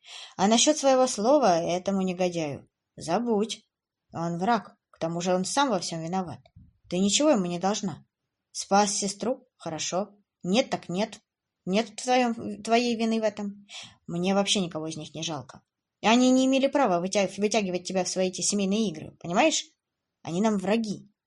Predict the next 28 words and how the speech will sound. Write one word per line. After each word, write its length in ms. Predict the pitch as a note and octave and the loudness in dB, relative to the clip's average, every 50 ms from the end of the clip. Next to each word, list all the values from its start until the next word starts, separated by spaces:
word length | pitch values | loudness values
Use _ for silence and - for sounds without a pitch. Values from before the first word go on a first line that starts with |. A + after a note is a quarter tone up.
| _ _ | _ _
Поняла?» 500 | - D3 D#3 D#3 D#3 E3+ A#3+ D#4+ - - _ _ _ _ _ _ _ _ _ _ _ _ _ _ _ _ _ _ _ - | -14 -12 -8 -2 2 2 2 2 0 -6 _ _ _ _ _ _ _ _ _ _ _ _ _ _ _ _ _ _ _ -14
Сергей 360 | - - F3+ E3+ E3 E3 D#3+ | -10 -10 -8 -6 -6 -6 -6
приподнял 520 | - D#3+ D#3 - E3 D#3+ E3 E3 D#3+ D#3 | -6 -10 -10 -8 -8 -8 -8 -8 -8 -8
её 180 | D#3+ D#3+ D#3+ D#3 | -8 -8 -8 -8
лицо, 460 | D#3+ E3 - - - G3 G3+ G3+ - - _ _ _ _ | -10 -10 -10 -8 -6 -6 -6 -6 -8 -14 _ _ _ _
аккуратно 520 | - G#3+ G#3 - G#3+ G#3 G3+ G3+ G3+ F#3+ F3+ | -8 -6 -4 -2 0 0 0 -2 -2 -4 -4
взяв 240 | E3+ F3+ F3 E3+ | -2 -2 -4 -4
за 120 | E3+ F3 E3+ | -4 -6 -6
подбородок, 680 | F3 E3+ E3+ E3+ F3 F3 F3 E3+ E3+ E3+ E3+ - - _ _ _ _ _ _ _ _ | -6 -6 -4 -4 -4 -2 -2 -4 -6 -8 -10 -14 -18 _ _ _ _ _ _ _ _
и 100 | - A3+ | -6 -4
заглянул 440 | A3+ A#3 G#3 F#3 E3+ E3 E3 E3 E3 | -4 -2 -2 -2 -2 -4 -4 -6 -6
в 40 | F3 | -6
глаза. 480 | - E3+ F3 F3+ E3+ D#3+ C3+ C#3+ C3+ - _ _ _ _ _ _ _ _ _ _ _ _ - | -6 -6 -6 -6 -6 -8 -12 -12 -14 -18 _ _ _ _ _ _ _ _ _ _ _ _ -10
«Я 160 | D#3 E3 E3 | -6 -4 -2
никуда 300 | F3 F3 F3 F#3+ F#3+ G3 | -2 -2 -2 -2 -2 -2
тебя 180 | F#3+ F#3+ F#3 F#3+ | -2 -2 -2 0
не 120 | F#3 F#3 | 0 0
отпущу. 420 | F3+ - - G3+ G3+ - - C3+ A#2+ - - _ _ _ _ _ _ _ | -2 -4 -4 -4 -4 -4 -4 -6 -10 -14 -18 _ _ _ _ _ _ _
Пусть 300 | - C4 C#4+ C#4 C#4+ - | 4 6 6 6 6 6
только 280 | C#4 C4+ C4+ C4 C4 B3+ | 6 6 6 4 2 0
посмеет 440 | B3+ C4+ C4+ - C4 A3+ F#3+ F3 | 0 0 0 0 0 0 0 0
заявиться 560 | E3 F3+ F3 F3 G3+ B3+ C4 B3 - F#3 E3 - - - - - | 0 0 0 0 0 -2 -2 -2 -4 -6 -6 -6 -10 -18 -12 -6
и 100 | - A3+ | -4 0
потребовать 540 | A3 B3 B3+ A#3+ A#3 G#3 F3 F3 E3 E3+ - | 2 2 2 4 2 0 0 0 -2 -2 -4
от 140 | F3 E3+ - | -6 -6 -6
тебя 180 | - E3 E3 D#3 | -6 -4 -4 -4
хоть 200 | - F3 E3+ - | -4 -4 -4 -4
что-то». 400 | - - F3 D#3 - B2 A#2+ | -4 -4 -6 -10 -10 -12 -16